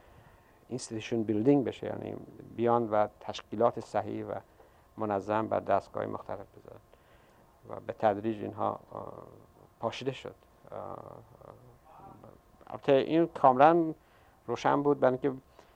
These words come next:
بعد از هزار نهصد و هفتاد و سه که من برگشتم به سازمان، به، به بانک جهانی، برای یه مدت کوتاهی رفتم به ایران و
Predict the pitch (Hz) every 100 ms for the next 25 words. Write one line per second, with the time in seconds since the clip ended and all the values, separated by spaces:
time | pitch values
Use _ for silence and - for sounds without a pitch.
0 | _ _ - 131 147 160 156 151 135 135
1 | 131 135 131 131 127 - - - - -
2 | 127 123 - 127 120 120 - 127 - 120
3 | 113 117 120 120 113 113 - 113 107 110
4 | 113 110 113 110 113 110 113 113 110 104
5 | 104 110 117 113 - 113 135 117 113 -
6 | - - 127 117 117 110 101 101 101 104
7 | 101 98